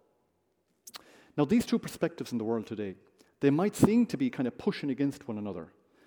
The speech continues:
but they're not. They have one big thing in common. Can you spot it? They're creating community by excluding others.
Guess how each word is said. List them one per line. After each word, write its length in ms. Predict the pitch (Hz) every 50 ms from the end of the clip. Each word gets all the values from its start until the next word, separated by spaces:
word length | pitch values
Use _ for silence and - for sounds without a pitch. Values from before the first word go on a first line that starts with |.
| _ _ _ _ _ _
but 120 | - 135 -
they're 140 | 151 143
not. 300 | 147 160 165 143 - -
They 80 | - 123
have 200 | 120 127 117 110
one 180 | 147 214 262 247
big 240 | 180 196 - 196
thing 180 | - - 156 151
in 120 | 139 127
common. 380 | 120 - - 135 117 101 95 - - _ _ _ _ _ _ _ _ _ _ _ _ _ _ _ _ _ _ _ _ _ _ _
Can 160 | - 127 127 135
you 80 | 143
spot 360 | 143 - - - 180 180 -
it? 140 | - - - - - _ _ _ _ _ _ _ _ _ _ _ _ _ _ _ - - _ _ _ _ _ _ _ _ _ _ _ _ _ _ _ _ _ _ _ _ _ _
They're 140 | - 135 135
creating 520 | - - - 190 214 254 262 - 220 202
community 600 | - - 170 170 185 190 170 131 - - - - - _ _ _ _ - - -
by 120 | 131 127 120 -
excluding 680 | 127 - - - - - - 139 135 131 123 123 117
others. 520 | 117 117 117 - - - - - - -